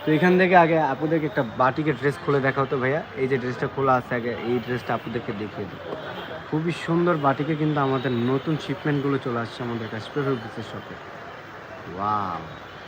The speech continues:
অনেক সুন্দর কালেকশন কিন্তু দেখেন, একটু সুন্দরভাবে সিকোয়েন্সের উপরে আপনার পুরো ড্রেস জুড়ে কাজ করা রয়েছে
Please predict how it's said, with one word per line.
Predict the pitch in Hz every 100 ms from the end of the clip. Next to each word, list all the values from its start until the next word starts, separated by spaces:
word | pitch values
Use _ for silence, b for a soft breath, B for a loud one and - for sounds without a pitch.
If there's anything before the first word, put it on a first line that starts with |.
| 113
অনেক | 127 151 - -
সুন্দর | 156 143
কালেকশন | 123 107 - 98
কিন্তু | 101 95 95
দেখেন, | 98 - 101 - - - - - - - - -
একটু | - 123 -
সুন্দরভাবে | - 135 143 147 143 113 110 107 -
সিকোয়েন্সের | - 139 - 160 160 147 147 120
উপরে | 98 117
আপনার | 98 - 117 127 - - - -
পুরো | 143 151
ড্রেস | 120 113 147 147 131
জুড়ে | 139 135
কাজ | 127 117 -
করা | 123 113 107
রয়েছে | 107 -